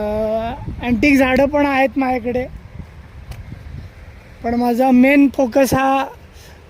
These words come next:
स्वतःसाठी पालेभाज्या आणि फळभाज्या उगवण्याच्या, म्हणजे, अ,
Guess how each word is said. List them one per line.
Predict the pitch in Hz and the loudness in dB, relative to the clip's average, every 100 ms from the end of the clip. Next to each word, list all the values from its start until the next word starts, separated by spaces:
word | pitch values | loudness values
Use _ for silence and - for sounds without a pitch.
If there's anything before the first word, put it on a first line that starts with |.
| - | -12
स्वतःसाठी | - 226 269 277 262 262 277 277 277 285 - - 339 - - - - | -4 -2 0 0 2 2 2 2 0 -4 -12 -18 -18 -18 -20 -12 -2
पालेभाज्या | 240 262 269 254 262 | 2 4 4 2 4
आणि | 262 | 2
फळभाज्या | 240 254 262 262 247 262 | 2 0 2 0 0 0
उगवण्याच्या, | 285 302 226 247 247 247 220 277 277 220 | -2 -4 -2 0 0 0 -2 -6 -8 -4
म्हणजे, | 226 262 269 - - - - - - - - | 0 2 0 -6 -20 -20 -18 -14 -14 -12 -4
अ, | 214 214 214 | -2 0 0